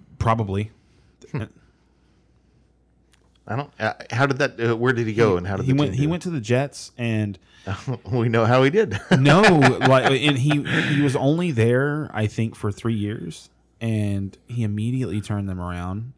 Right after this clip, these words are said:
Speaker 1: and they, um, they made the playoffs in his second year, and they went to the championship game, and I thought they were gonna win the championship game in ninety-eight, um, over the Broncos. I thought they were the better team, but, um, Denver had, uh,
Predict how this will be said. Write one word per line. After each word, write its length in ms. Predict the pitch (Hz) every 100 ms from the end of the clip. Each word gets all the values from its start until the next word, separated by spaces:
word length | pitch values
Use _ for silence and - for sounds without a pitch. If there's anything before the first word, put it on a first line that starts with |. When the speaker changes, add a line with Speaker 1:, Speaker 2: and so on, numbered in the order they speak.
| -
Speaker 1:
and 460 | 104 98 92 90
they, 400 | 98 95 92 90
um, 460 | - 98 90 85 73
they 80 | 101
made 200 | 104 127
the 60 | 139
playoffs 560 | 135 127 120 120 117
in 80 | 107
his 120 | 101
second 300 | - 110 113
year, 260 | 95 117 117
and 160 | 101 101
they 80 |
went 200 | 101 113
to 60 | -
the 80 | 98
championship 500 | - 110 127 104 -
game, 180 | 95 90
and 100 | 90
I 80 | 139
thought 280 | 170 -
they 80 | 110
were 100 | 101
gonna 160 | 95 80
win 400 | 90 147 92 - _ _ _ _ _
the 80 | 104
championship 520 | 113 98 98 92 95
game 260 | 92 82
in 120 | 71 92
ninety-eight, 500 | 90 87 92 87 - _ _ _ _ _ _ _ _
um, 260 | - 87 80
over 200 | - 95
the 60 | 90
Broncos. 420 | 90 90 - -
I 80 | 90
thought 180 | 98 92
they 120 | 98
were 80 | 101
the 60 | 95
better 180 | 82
team, 280 | 80 92 82 - _ _ _ _ _
but, 180 | - 90 -
um, 280 | 95 90 76
Denver 500 | 95 110 101 101 95
had, 300 | 95 90 67
uh, 240 | 82 67